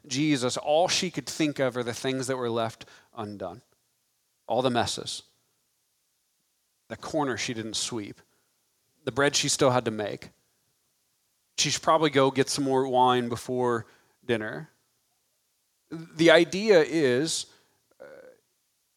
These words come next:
her mind couldn't enjoy Jesus because she didn't know how to stop what was happening inside of her heart.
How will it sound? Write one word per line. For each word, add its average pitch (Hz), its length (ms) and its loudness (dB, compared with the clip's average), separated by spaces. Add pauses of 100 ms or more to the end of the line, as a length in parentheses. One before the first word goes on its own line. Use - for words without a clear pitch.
(760)
her 170 160 4
mind 170 380 2
couldn't 180 320 -2
enjoy 135 840 0 (520)
Jesus 131 520 -4
because 131 260 -6
she - 160 -4
didn't 143 380 -2
know 135 140 -4
how 127 160 -2
to 110 120 -2
stop - 640 -2
what 120 100 -10
was 110 140 -6
happening 117 420 -6
inside 107 400 -2
of 98 80 -8
her 95 80 -10
heart. - 380 -16